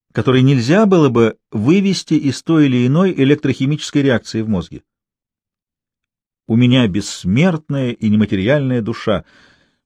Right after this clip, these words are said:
Эта мысль, или, если угодно, утверждение, это, кроме того, регистрация активности определенных клеток, произведенная другими клетками.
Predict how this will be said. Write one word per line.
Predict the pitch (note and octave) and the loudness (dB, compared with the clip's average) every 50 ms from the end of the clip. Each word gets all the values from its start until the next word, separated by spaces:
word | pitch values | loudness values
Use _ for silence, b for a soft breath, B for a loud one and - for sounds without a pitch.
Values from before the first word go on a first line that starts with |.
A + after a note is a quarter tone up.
| _ | _
Эта | - A2+ B2 - E3 | -12 -10 -6 -4 -2
мысль, | E3+ F#3 G#3+ G#3 - - F#3 F3 _ _ _ - | 0 2 0 0 -2 -4 -10 -10 _ _ _ -10
или, | E3 F3+ D3+ A2 | -6 -4 -2 -2
если | G#2 G2 - A2+ | -4 -2 -2 -2
угодно, | A2 G#2+ A2+ A2 G#2 A2 | -2 0 0 0 2 0
утверждение, | G#2 - A#2 A2 G2 F#2+ B2 D#3+ F3 D#3 D3+ C#3 - b b b b b b b b b _ _ _ _ _ _ _ - | 0 0 -2 -4 -4 -2 -2 0 0 0 0 -2 -2 b b b b b b b b b _ _ _ _ _ _ _ -2
это, | A#2+ C3 C3 E3 D#3 | -2 0 0 0 0
кроме | D#3 D#3 E3 D#3+ D3+ | 0 2 2 2 2
того, | - D#3+ D#3 D3+ D#3 D3+ D3 - - | 2 2 2 4 4 2 2 0 -2
регистрация | B2+ C3+ C3 C3 C3+ - - D3 D3+ C#3+ - - - C#3+ | -2 -2 0 -2 -4 -4 -2 0 0 0 0 0 0 0
активности | C3+ - - - C3 B2+ B2 C3 B2 - - | 0 0 -4 -4 -2 -2 0 -2 -2 -2 -2
определенных | C#3 - C#3+ C3 C3 C#3 D3+ D3+ D3+ D#3 D#3 | -2 -2 -2 -4 -2 -2 0 0 0 -2 -2
клеток, | - F3 F3 E3+ - - F2+ - _ - _ - | 0 0 0 0 0 -4 -8 -10 _ -20 _ -4
произведенная | G2 G2+ G2+ F#2 G#2+ G#2+ A#2 C3+ C#3+ C#3+ C#3 | -2 -2 -2 -2 -2 -2 -2 -2 -2 -2 -2
другими | B2+ C3+ D3+ D3+ D#3+ D3+ A#2+ | -2 -2 -2 -2 -2 -4 -4
клетками. | - F#2 E2+ D2+ - - D2+ C#2+ - | -4 -4 -8 -8 -8 -12 -14 -14 -16